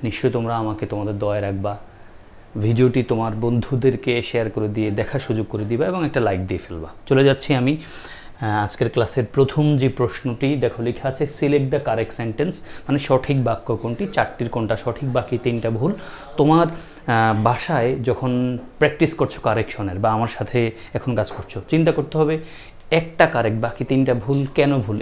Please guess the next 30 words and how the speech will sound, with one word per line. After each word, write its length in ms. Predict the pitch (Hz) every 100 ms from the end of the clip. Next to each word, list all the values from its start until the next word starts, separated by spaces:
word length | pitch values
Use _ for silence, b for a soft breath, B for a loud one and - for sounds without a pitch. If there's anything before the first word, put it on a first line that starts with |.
| - -
এভাবে 260 | 160 160
একটু 140 | 151 151
চিন্তা 300 | 165 165 147
করে 240 | 139 127
করে 200 | 131 123
যাও। 160 | 110 110
তাতে 240 | 107 113
মনে 160 | 117 113
হয় 80 |
তুমি 320 | 113 117 117 117 B B B
গ্রামারের 380 | 113 113 120 123
অনেক 180 | 127 127 -
খুঁটিনাটি 500 | - 139 170 170 156
বিষয় 320 | 143 123 131 117
জেনে 220 | 123 113
যাবা, 240 | 95 87
যেটা 200 | 98 107
খুবই 400 | 107 139 139 135 139 B -
ন্যাচারালি 440 | 131 131 - 147
তোমাকে 340 | 143 120 113 107
help 200 | 98 90
করবে। 240 | 87 80 -
আমি 180 | 120 131
answer 260 | 127 139
দেখিয়ে 260 | 131 127 139
ফেলছি 280 | 135 127 139
মনে 160 | 127
হয়, 200 | 123 135 135 - - -
তোমরা 220 | 117 110
আনসারও 300 | 113 110 117